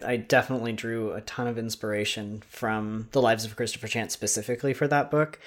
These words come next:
There's actually a, a cheeky little reference to Christopher Chant in, um, Peter Darling, where the way that another minor character accesses Neverland is the same way that Peter, uh, that <laughs> Peter,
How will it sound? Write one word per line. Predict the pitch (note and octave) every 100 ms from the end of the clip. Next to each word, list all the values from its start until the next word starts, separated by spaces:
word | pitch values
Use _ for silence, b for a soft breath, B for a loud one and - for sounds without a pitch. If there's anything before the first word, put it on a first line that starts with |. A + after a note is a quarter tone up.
| B -
There's | C#3
actually | C3+ B2 A2 A#2+ A2 G#2
a, | G2+ - -
a | G2+
cheeky | - A2 G2+ G2+
little | G#2 G#2 G#2 G#2 _ _ _
reference | G#2 A2 G#2 A2 G#2+ - -
to | - G#2 G2 G2 A#2 D3
Christopher | - A#2+ - A2+
Chant | A2 A2 G#2 G2+ _
in, | G#2 G#2 G#2 G2+
um, | - G2 F#2 F#2 A2+
Peter | - A#2+ A2
Darling, | G#2 G2+ G2+ G2+ G#2+ A#2+
where | A2 G#2 G#2 G#2
the | A2+
way | G#2+ A2+ A2
that | G#2+ A2
another | A2 A2 G#2+ A2 G#2+ G#2+ - -
minor | A#2 A2 A2
character | G#2+ B2 A2+ A2+ A#2 G#2 -
accesses | G2+ G2 - G2+ - G#2 G#2 G#2 - - _
Neverland | A2 G#2+ G#2+ A2 G#2+ A2 G#2+ G#2+
is | A2 G#2 G2+ -
the | G#2+
same | G2+ A2+ G2+
way | G2+
that | G2 G2+
Peter, | - G2+ E2 C2+ -
uh, | G#2 G2
that | G2 - _ -
<laughs> | - - -
Peter, | F2+ F#2+